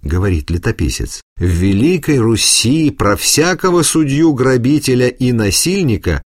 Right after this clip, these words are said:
говорили сукоризную, что это судья Шемяка, что его суд — Шемякин суд». Наконец, видя себя оставленным всеми, Шемяка запросил у великого князя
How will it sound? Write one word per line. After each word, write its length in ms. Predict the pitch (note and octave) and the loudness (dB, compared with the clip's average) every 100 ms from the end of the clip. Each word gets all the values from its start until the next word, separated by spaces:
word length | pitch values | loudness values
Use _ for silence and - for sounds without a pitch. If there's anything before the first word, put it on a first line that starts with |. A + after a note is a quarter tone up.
| - | -8
говорили 680 | G2+ A#2+ B2 G#2+ A2 A#2 G#2+ | 0 2 2 2 2 2 0
сукоризную, 840 | G#2 F#2 F2+ G2 A2 E2+ D2+ C#2 - - | 0 -2 0 0 0 0 -2 -2 -6 -8
что 420 | - - C#3 C3 - | -6 0 2 2 0
это 380 | G3 G3 C3+ | 0 0 0
судья 600 | A2 - G#2+ E2+ F#2 B2+ | 0 0 -2 0 0 0
Шемяка, 800 | F#2 - F#2+ D#2+ C2+ C2 - C#2+ - - | 0 -2 -2 0 -2 -2 -4 -6 -6 -12
что 260 | - - A2+ | -6 0 2
его 320 | G2 D#2 D#2+ | 2 2 -2
суд — 560 | - A#2 E3 A#3 - - - | -2 2 2 0 -4 -18 -20
Шемякин 800 | - - G2 F2 E2 E2 - C2 | -10 -4 -2 0 0 -2 -2 -4
суд». 420 | B1 - A1 - - _ _ _ - | -4 -6 -8 -10 -20 _ _ _ -4
Наконец, 760 | F#2+ A2 G2 F2+ C3 D3 - | -2 0 0 0 0 0 -2
видя 340 | C#2+ A2 C#3+ C#3 | -2 0 0 0
себя 360 | B2+ B2 C#3 | 0 0 0
оставленным 720 | A#2 - C3 C#3+ C3+ C3 A#2 | 0 -2 0 0 0 0 0
всеми, 540 | - - A#2 D#3 E3 D3 - - | 0 0 2 2 0 -4 -12 -8
Шемяка 560 | - G#2+ G2+ D3 C#3+ B2+ | -2 0 0 0 0 0
запросил 580 | B2 A2+ G#2+ - D3 | 0 0 0 2 2
у 40 | C3 | 2
великого 500 | A#2+ C3+ D3 B2+ A2+ | 2 0 0 0 -2
князя 600 | G#2 A2+ A2+ A2 A2+ | -2 -2 0 0 0